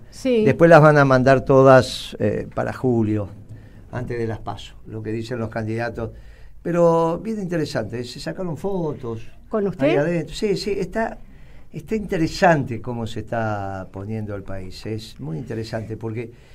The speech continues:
Speaker 2: gente muy joven, gente muy joven, viene con, con ganas de, de informar, con ganas de decir, obviamente hay una línea editorial, pero interesante lo que está, lo que está aconteciendo, interesante las preguntas.
Speaker 1: Bueno, me, me dio calor.
Speaker 2: Este, fue una,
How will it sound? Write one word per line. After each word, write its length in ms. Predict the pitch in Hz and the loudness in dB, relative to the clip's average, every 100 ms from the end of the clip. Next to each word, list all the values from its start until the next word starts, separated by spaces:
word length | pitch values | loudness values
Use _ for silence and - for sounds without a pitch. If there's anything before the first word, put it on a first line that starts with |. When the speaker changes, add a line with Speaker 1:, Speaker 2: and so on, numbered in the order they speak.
| - - | -20 -10
Speaker 2:
gente 280 | - 147 160 | -6 -4 -2
muy 160 | 156 | -4
joven, 640 | 151 175 165 156 151 165 160 - - - - - - - | 2 6 8 6 4 0 -6 -16 -20 -20 -20 -20 -20 -20
gente 300 | - 117 113 | -12 -10 -6
muy 140 | 113 113 | -6 -6
joven, 500 | 123 131 123 127 113 | -2 -2 -2 -2 -6
viene 280 | 98 92 98 | -8 -12 -16
con, 220 | - - - | -18 -18 -16
con 220 | 113 107 | -14 -8
ganas 420 | 110 120 120 113 | -2 -2 0 -2
de, 300 | 107 110 104 | -2 -4 -4
de 80 | 98 | -6
informar, 720 | 98 - 110 120 139 143 135 | -8 -6 -4 -2 0 0 0
con 180 | 113 98 | -6 -8
ganas 240 | 104 104 98 | -8 -8 -8
de 80 | |
decir, 400 | 98 98 139 143 | -10 -10 -6 -4
obviamente 540 | 127 107 95 110 107 92 | -4 -6 -8 -10 -10 -12
hay 120 | 90 | -12
una 200 | 92 95 | -12 -12
línea 240 | 95 98 95 | -12 -12 -12
editorial, 640 | 98 113 117 135 165 170 - - - - - - | -10 -6 -4 -2 -2 -2 -4 -8 -12 -14 -18 -12
pero 440 | - 147 151 147 139 | -4 0 2 2 0
interesante 680 | 160 165 165 - 202 180 151 | -4 -4 -6 -6 -6 -6 -2
lo 120 | 135 | 2
que 80 | - | 4
está, 440 | - 117 113 104 104 | 4 2 0 -6 -10
lo 120 | 110 | -10
que 80 | 110 | -10
está 120 | 117 | -8
aconteciendo, 540 | 110 104 110 101 95 | -8 -10 -12 -12 -12
interesante 640 | 107 104 117 113 123 143 135 | -12 -10 -8 -6 -2 -2 -2
las 100 | 120 | -4
preguntas. 680 | 117 160 170 139 147 151 240 | -2 0 0 0 -2 -6 -8
Speaker 1:
Bueno, 160 | 233 226 | -16 -18
me, 80 | 240 233 - 226 | -18 -20 -20 -18
me 80 | 226 | -18
dio 120 | 240 | -16
calor. 160 | 214 127 | -8 -6
Speaker 2:
Este, 440 | 120 123 120 113 | -6 -6 -6 -6
fue 200 | 113 190 | -8 -10
una, 500 | 190 165 135 117 | -6 -4 -4 -4